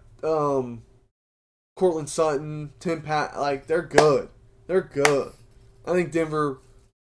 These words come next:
fucking mops the floor with them. And Russell Wilson, even though I know he's a godly man, but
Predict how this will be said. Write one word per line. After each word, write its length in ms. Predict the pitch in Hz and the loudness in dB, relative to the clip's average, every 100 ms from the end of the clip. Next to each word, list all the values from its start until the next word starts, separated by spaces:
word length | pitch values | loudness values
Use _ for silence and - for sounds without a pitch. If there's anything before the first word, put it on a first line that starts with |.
| _ _ | _ _
fucking 340 | 156 151 147 120 | -6 -6 -6 -4
mops 300 | 135 151 151 | -2 -2 -4
the 80 | 147 | -8
floor 280 | - 143 | -2 0
with 180 | 143 139 | 0 -2
them. 320 | 143 143 139 - - _ _ _ _ _ _ _ _ _ - | -4 -6 -6 -12 -20 _ _ _ _ _ _ _ _ _ -6
And 500 | 151 147 139 139 - - - _ _ _ _ _ | -2 0 -2 -4 -8 -16 -20 _ _ _ _ _
Russell 360 | 175 170 170 | 0 0 -2
Wilson, 500 | 156 156 151 143 135 131 - - _ _ _ _ _ _ _ | -2 -2 -2 -8 -8 -16 -20 -20 _ _ _ _ _ _ _
even 180 | 175 160 | -2 0
though 200 | 147 135 - 143 | -2 -4 -8 -6
I 80 | |
know 160 | 156 156 | -2 0
he's 140 | 147 | 0
a 40 | 131 | -2
godly 400 | 123 123 120 120 | 0 0 0 -4
man, 380 | 120 110 107 107 | -6 -6 -8 -6
but 260 | - 135 - | 2 2 2